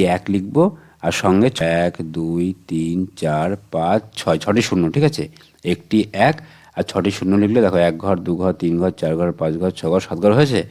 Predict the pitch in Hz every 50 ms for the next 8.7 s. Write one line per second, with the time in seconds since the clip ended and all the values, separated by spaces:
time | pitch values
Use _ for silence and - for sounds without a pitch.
0 | - - - - - _ _ - - 90 85 - - 85 82 92 95 101 104 113
1 | 117 113 - 101 - - - 107 101 98 - 95 98 98 113 113 113 117 143 165
2 | 180 170 - - - _ _ _ - - 90 - - 156 - - - - - -
3 | - - 87 98 104 101 95 95 101 101 - 95 98 98 95 98 101 107 101 107
4 | 104 - 98 - 113 113 - - - 101 92 92 98 98 95 - - - - _
5 | _ - 101 95 - 104 104 101 104 - - 95 98 113 101 107 110 110 110 -
6 | 113 104 101 101 98 104 101 101 92 92 92 95 - - 101 98 95 104 98 92
7 | 98 95 95 95 92 - - _ _ - - - - 107 101 101 107 101 98 98
8 | 95 92 95 95 95 98 - - 95 92 90 85 87 98